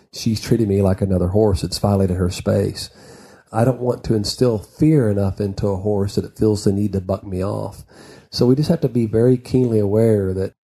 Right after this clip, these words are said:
Mom might tell us to do certain things, but that horse certainly has the ability to send us a very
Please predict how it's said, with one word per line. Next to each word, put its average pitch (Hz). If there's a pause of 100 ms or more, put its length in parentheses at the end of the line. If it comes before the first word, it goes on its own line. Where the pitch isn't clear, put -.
Mom 131
might 147
tell 156
us 127
to 127
do 147
certain 104
things, 90
but 101
that 104
horse 101
certainly 123
has 107
the 107
ability 98
to -
send 110
us 98
a 101
very 98